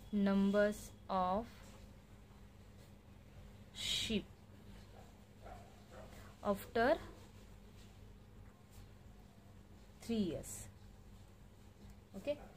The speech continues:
यहाँ पे हम फॉर्मूला में कीमत डालते हैं, A is equal to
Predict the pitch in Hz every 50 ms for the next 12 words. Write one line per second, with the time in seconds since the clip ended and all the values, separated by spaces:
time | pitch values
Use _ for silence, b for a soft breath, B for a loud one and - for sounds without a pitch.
0 | B B B B B B B B B - 202 196 202 202 202 240 220 214 240 247
1 | 285 320 - - - - - - - - 233 214 202 196 196 208 208 214 220 220
2 | 226 220 - 226 220 220 220 220 214 220 220 220 220 233 226 240 254 254 - -
3 | - 214 220 220 214 196 226 220 - - 220 220 214 214 - 233 240 269 294